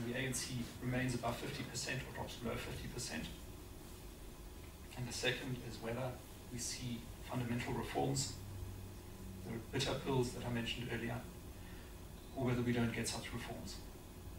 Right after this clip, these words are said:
And so if you map those two axes against each other, you get the four quadrants, and I will fill in those four quadrants with you, with the names of the four scenarios,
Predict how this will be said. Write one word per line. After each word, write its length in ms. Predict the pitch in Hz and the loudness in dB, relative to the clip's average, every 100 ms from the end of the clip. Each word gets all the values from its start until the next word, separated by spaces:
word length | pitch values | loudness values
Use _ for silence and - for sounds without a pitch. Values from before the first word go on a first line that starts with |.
| - - - - - - | -8 -8 -8 -8 -8 -6
And 120 | 120 | -4
so 80 | - 117 | -4 -2
if 80 | 120 | 2
you 80 | |
map 240 | 127 156 - | 6 6 6
those 220 | 160 143 | 4 4
two 240 | - 143 | 4 4
axes 340 | 123 123 - 120 | 4 4 4 4
against 260 | 113 - | 4 2
each 140 | - - | -2 0
other, 160 | 123 | 2
you 60 | 123 | 2
get 120 | 120 | 0
the 60 | - | -4
four 300 | - 143 - | 4 4 6
quadrants, 560 | 180 - 202 208 - - - - - - | 4 4 4 4 0 -2 -8 -10 -10 -8
and 100 | 120 113 | -8 -4
I 60 | 120 | -2
will 80 | |
fill 220 | 120 175 165 | 0 2 4
in 120 | 139 | 6
those 160 | 127 | 4
four 160 | 123 - | 4 0
quadrants 400 | - 127 123 117 | 2 4 4 2
with 220 | 120 - | 0 -2
you, 80 | 120 113 - - - - - | 0 0 -4 -8 -8 -10 -8
with 200 | - - | -8 -4
the 80 | 120 | -2
names 220 | 117 120 | 0 0
of 60 | - | -2
the 80 | - - | -4 -2
four 80 | 123 | 0
scenarios, 640 | - 117 110 110 - - | 0 0 0 0 0 0